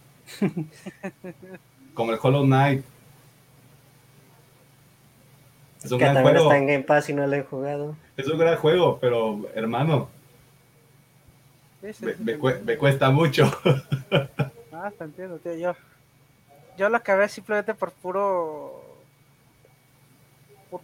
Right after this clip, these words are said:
Speaker 3: puro
Speaker 2: Por
Speaker 3: reto,
Speaker 2: orgullo,
Speaker 3: sí, de que,
Speaker 2: por orgullo,
Speaker 3: por
Speaker 2: por el,
Speaker 3: orgullo.
Speaker 2: por el ego. Sí, el,
Speaker 3: Porque
Speaker 2: el
Speaker 3: después
Speaker 2: horrible
Speaker 3: sí
Speaker 2: ego.
Speaker 3: llega un punto en que dices, "Güey, no puedo", pero dices, "¿Cómo chingados, no?". Y, wow, pues, por puro ego, güey, se acabó.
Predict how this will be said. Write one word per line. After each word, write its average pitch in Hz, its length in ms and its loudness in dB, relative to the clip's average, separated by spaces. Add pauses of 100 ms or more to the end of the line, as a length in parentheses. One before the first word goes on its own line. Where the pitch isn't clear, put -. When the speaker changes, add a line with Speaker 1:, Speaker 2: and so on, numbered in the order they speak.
Speaker 3:
puro 196 180 -2
Speaker 2:
Por - 120 2
Speaker 3:
reto, 127 200 8
Speaker 2:
orgullo, 147 360 8
Speaker 3:
sí, - 60 -6
de - 120 -10
que, - 260 -14
Speaker 2:
por 131 160 6
orgullo, 135 320 8
Speaker 3:
por 156 160 6
Speaker 2:
por 127 140 2
el, 127 80 6
Speaker 3:
orgullo. 110 140 -2
Speaker 2:
por 131 120 4
el 135 180 4
ego. 151 400 4 (880)
Sí, 131 80 -2
el, 139 120 0
Speaker 3:
Porque 196 220 0
Speaker 2:
el 202 60 2
Speaker 3:
después 117 200 0
Speaker 2:
horrible 127 300 0
Speaker 3:
sí 127 80 0
Speaker 2:
ego. 123 80 -2
Speaker 3:
llega 262 140 0
un 262 100 -2
punto 269 260 -4
en 254 80 -2
que 233 80 -4
dices, 214 380 -8 (160)
"Güey, 220 300 -6
no 196 180 -10
puedo", 220 500 0
pero 175 100 -8
dices, - 280 -18 (240)
"¿Cómo 170 300 -10
chingados, 214 640 -4
no?". 226 200 -6 (360)
Y, 277 200 -18 (720)
wow, 160 460 -10 (120)
pues, 202 220 -14
por - 160 -18
puro 208 200 -6
ego, 262 200 -6
güey, 180 160 -6
se 175 120 -10
acabó. - 240 -16